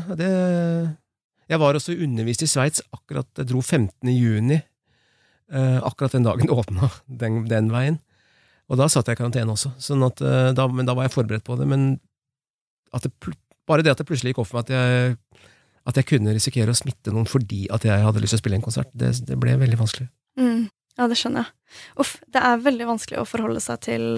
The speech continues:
Speaker 2: alt det nye som skjer. Og du har jo fått nesten, ja, førti til femti konserter mellom mars og slutten av juli kansellert på grunn av restriksjoner og smittetiltak som følge av koronaviruset. Kan du fortelle litt om, på en måte, hvordan var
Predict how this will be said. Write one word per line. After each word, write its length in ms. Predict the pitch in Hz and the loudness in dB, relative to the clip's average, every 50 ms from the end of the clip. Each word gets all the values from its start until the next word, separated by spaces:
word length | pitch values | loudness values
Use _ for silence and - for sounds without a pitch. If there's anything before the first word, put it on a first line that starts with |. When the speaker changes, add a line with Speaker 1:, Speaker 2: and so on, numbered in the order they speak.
| 240 - | -2 -2
Speaker 2:
alt 140 | - 214 - - - | -2 -2 -4 -4 -6
det 80 | 226 220 214 | -4 -2 0
nye 220 | 220 226 220 214 208 | 2 2 2 0 -2
som 80 | - 220 | -6 -6
skjer. 220 | 202 - 247 285 - - _ _ - - - - - - - - - | -4 -2 -2 -4 -4 -8 _ _ -20 -20 -20 -20 -20 -20 -20 -10 -2
Og 320 | 247 240 240 240 233 226 208 | 2 4 6 6 6 4 4
du 380 | 240 254 262 254 254 254 254 - 262 | 4 4 4 6 4 4 2 2 2
har 140 | 247 240 226 | 2 2 2
jo 80 | 226 220 | 2 0
fått 220 | - - 226 - 233 | -2 -6 -6 -6 -6
nesten, 500 | 214 - - - - 113 113 113 117 117 - | -6 -6 -6 -4 -2 -2 0 0 0 0 0
ja, 140 | - - 226 | 0 0 0
førti 460 | 220 - - - 220 - _ - 233 - | 0 0 -2 -4 -4 -6 _ -10 -10 -10
til 80 | 214 - | -6 -4
femti 320 | 226 202 202 - - - | -4 -4 -4 -4 -8 -6
konserter 640 | - 214 214 - - - - _ - - - 233 - - - - | -6 -6 -4 -4 -6 -6 -6 _ -12 -8 -8 -8 -8 -10 -12 -6
mellom 380 | - 240 226 220 220 214 214 208 208 | -4 -2 -2 0 2 2 2 4 4
mars 340 | 208 - - - - - - - - | 2 2 0 -4 -2 -2 -4 -4 -6
og 100 | 233 - - | -6 -4 -2
slutten 240 | 220 214 - - 220 208 | -4 -4 -4 -4 -2 0
av 20 | |
juli 240 | 214 110 - 208 220 | 2 2 2 0 0
kansellert 720 | - - 220 214 - 214 208 247 294 - _ - - - | 0 0 0 0 2 0 0 0 -2 -4 _ -20 -20 -14
på 80 | - 233 | -6 -2
grunn 240 | 226 214 208 202 208 | -2 0 0 0 -2
av 140 | 214 214 214 | -4 -4 -6
restriksjoner 560 | 214 - - 208 202 - - 220 208 220 226 | -6 -4 -4 -4 -4 -4 -4 -4 -4 -2 -2
og 80 | 214 - | -2 0
smittetiltak 1160 | - 220 - - - - - 220 208 208 - _ _ - - 226 208 - 226 220 254 - - | 0 0 0 -2 -10 -8 -4 -4 -4 -4 -6 _ _ -4 -4 -4 -2 0 -2 -2 -2 -2 -4
som 140 | - 247 240 | -2 0 2
følge 220 | 240 214 208 214 | 2 2 2 0
av 80 | 214 - | -2 -2
koronaviruset. 680 | - 220 214 208 214 214 208 202 - 214 - - 262 269 _ _ - - - - - - - - - | -2 -4 -2 0 0 2 2 0 0 -2 -2 -2 -4 -4 _ _ -20 -20 -20 -20 -20 -20 -20 -14 -2
Kan 100 | - 294 | 2 4
du 60 | 294 294 | 4 4
fortelle 360 | 311 - 311 269 247 240 240 240 | 2 0 0 0 0 0 -4 -4
litt 160 | - - - | -8 -4 -2
om, 320 | 233 233 226 226 240 - - - - | 0 0 2 0 0 -2 -6 -10 -6
på 80 | - 247 | -2 0
en 60 | 240 233 | 0 0
måte, 160 | - 254 220 | 0 -4 -4
hvordan 320 | 208 226 233 233 226 226 | 0 0 2 2 2 2
var 100 | 220 220 | 2 0